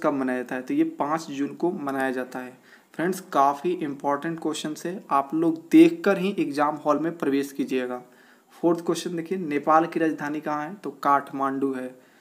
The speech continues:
फाइव क्वेश्चन देखिए, राष्ट्रीय गीत वंदे मातरम कहाँ से लिया गया है?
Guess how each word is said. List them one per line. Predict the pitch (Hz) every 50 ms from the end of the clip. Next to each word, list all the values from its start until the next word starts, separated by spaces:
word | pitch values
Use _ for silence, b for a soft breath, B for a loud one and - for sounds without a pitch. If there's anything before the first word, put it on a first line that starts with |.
| b b b b b b b -
फाइव | - - 160 170 165
क्वेश्चन | 170 - 175 165 - 180 175
देखिए, | 170 165 - 208 208 -
राष्ट्रीय | 190 - 147 151 147 - - - 196 185
गीत | 165 - 175 185 180 -
वंदे | 139 151 139 139 147 151 165 175
मातरम | 170 160 151 147 143 - 165 160 165
कहाँ | 160 - 147 - 156 160 160
से | 160 165
लिया | 160 160 156 156
गया | 151 151 151
है? | 147 165 196